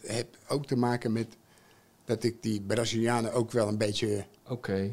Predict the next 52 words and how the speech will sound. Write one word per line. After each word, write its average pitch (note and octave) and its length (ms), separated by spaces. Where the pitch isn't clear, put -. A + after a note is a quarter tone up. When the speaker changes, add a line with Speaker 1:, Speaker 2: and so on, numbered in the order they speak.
Speaker 1:
irri-, A2+ 200
Speaker 2:
oké. A2+ 240
Speaker 1:
irriteert A2+ 600
mij F#2 320
Speaker 2:
Ja, A2+ 160
Speaker 1:
gewoon. F2+ 360
Speaker 2:
ja. A#2 160
Speaker 1:
Weet G#2 200
je, A#2 60
niet C3+ 200
allemaal, B2+ 440
eh, A#2+ 360
gekke A#2+ 380
bewegingen A#2 640
Speaker 2:
Ja. A2 60
Speaker 1:
en G#2+ 160
dansjes A2 520
en G#2+ 120
zo. G#2+ 200
Je G2 340
denkt, G#2+ 200
"Gaat C#3 200
er C3+ 60
naar C#3 180
een B2+ 180
dansschool?" A#2+ 520
Speaker 2:
Maar D#3+ 200
Willem, G#3 280
jij G#3 200
bent G#3+ 180
Speaker 1:
Een G#3 60
Speaker 2:
nooit, A3 300
Speaker 1:
gekke A2 240
Speaker 2:
jij, - 200
jij F#3+ 160
bent, F#3 360
bij, F#3+ 120
maar F#3+ 200
even G3+ 260
over F#3 200
dat F3 160
voetbal, D3 380
hè, F#3 100
dat, E3+ 280
jij E3+ 120
bent F3+ 140
nooit G#3+ 220
vies - 260
geweest F#3 300
van F3 160
verdedigend D#3 460
voetbal. G2+ 520